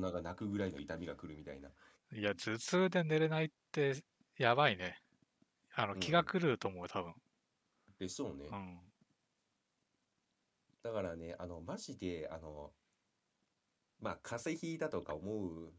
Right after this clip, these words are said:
Speaker 1: じゃないですか、この時期ってね。
Speaker 2: うん。
Speaker 1: まあ、陽性って言われた瞬間でもいいんですけど、
Speaker 2: うん。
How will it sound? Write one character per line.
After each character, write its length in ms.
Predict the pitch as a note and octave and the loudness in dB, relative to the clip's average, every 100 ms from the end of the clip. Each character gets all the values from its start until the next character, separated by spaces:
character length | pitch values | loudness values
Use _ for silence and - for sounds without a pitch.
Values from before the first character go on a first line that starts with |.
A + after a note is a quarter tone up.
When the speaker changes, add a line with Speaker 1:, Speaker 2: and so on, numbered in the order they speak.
| F2 | -10
Speaker 1:
じ 120 | - | -6
ゃ 20 | |
な 60 | F2+ | -4
い 40 | |
で 60 | F2 | -4
す 100 | F#2 | -6
か、 60 | E2+ | -8
こ 60 | |
の 100 | F2 | -8
時 160 | E2 D#2+ | -6 -8
期 120 | - | -10
っ 60 | - | -12
て 140 | - | -8
ね。 60 | G#2 F#2+ F#2 F2+ _ _ _ | -6 -6 -10 -18 _ _ _
Speaker 2:
う 60 | G2 | -2
ん。 0 | |
Speaker 1:
ま 0 | |
あ、 20 | |
陽 240 | F#2 C3 D3+ | 0 0 -2
性 200 | E3 D#3 | -2 -4
っ 20 | |
て 60 | D3+ | 0
言 80 | |
わ 80 | C#3+ | 0
れ 60 | C#3 | 0
た 100 | C#3 | -2
瞬 280 | - C3+ C#3+ | -2 -2 0
間 180 | C#3+ D3 | 0 0
で 80 | |
も 80 | F2+ | -4
い 60 | F2+ | -4
い 20 | |
ん 60 | F2+ | -4
で 100 | D2+ | -6
す 100 | - | -8
け 140 | D#2 | -10
ど、 300 | D#2 D#2+ C#2+ | -8 -8 -2
Speaker 2:
う 40 | A2+ | 0
ん。 220 | G2 | 0